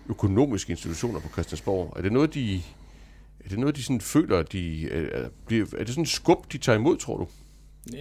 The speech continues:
Speaker 2: ikke nødvendigvis.
Speaker 1: Nej.
Speaker 2: Øh, det, det, det tror jeg ikke nødvendigvis. Altså, jeg synes, at man har set flere, øh, flere gange, hvor der er kommet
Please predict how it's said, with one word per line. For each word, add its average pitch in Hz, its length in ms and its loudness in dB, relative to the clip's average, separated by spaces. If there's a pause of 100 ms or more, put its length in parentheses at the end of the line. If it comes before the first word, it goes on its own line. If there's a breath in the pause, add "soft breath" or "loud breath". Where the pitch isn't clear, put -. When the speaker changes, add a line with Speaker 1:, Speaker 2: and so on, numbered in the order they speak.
Speaker 2:
ikke 113 360 4
nødvendigvis. 127 640 6
Speaker 1:
Nej. 104 320 4
Speaker 2:
Øh, 101 200 -4
det, 123 160 2
det, - 280 2
det 135 140 6
tror - 260 6
jeg 120 60 8
ikke 123 60 4
nødvendigvis. 117 400 6
Altså, 104 180 2
jeg 101 60 6
synes, 117 220 4
at 120 60 4
man 104 120 6
har 101 60 6
set 101 240 2
flere, 135 640 6
øh, 98 460 0 (120)
flere 127 220 4
gange, 113 220 6
hvor 113 120 8
der 104 80 6
er 98 80 4
kommet 113 500 6